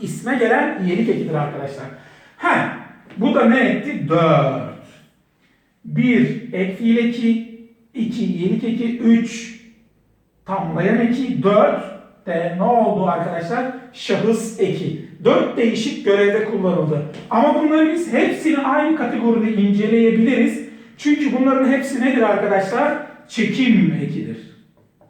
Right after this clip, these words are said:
Hepsi çekim ekidir. Dört değişik görevde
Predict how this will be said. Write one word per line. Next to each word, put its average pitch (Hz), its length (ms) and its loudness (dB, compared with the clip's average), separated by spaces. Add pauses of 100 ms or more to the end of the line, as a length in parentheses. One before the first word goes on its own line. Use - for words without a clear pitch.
(760)
Hepsi 233 720 -2 (300)
çekim 190 540 2
ekidir. 135 480 -6
Dört 277 320 0
değişik 208 320 -4
görevde 170 600 -2